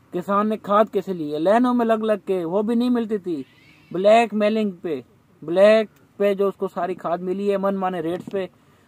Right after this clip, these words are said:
वो रातों को पानी लगाए फसलों को, मनमाने रेट्स पे खाद ले,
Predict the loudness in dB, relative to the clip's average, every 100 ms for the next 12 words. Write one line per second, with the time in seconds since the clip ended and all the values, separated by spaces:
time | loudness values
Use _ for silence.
0 | _ -2 4 6 4 0 _ -4 2 2
1 | 2 0 0 0 0 0 0 0 0 -4
2 | -4 -2 -2 -2 -2 -4 -2 -2 -2 -4
3 | -6 -12 -6 -4 -2 -2 -2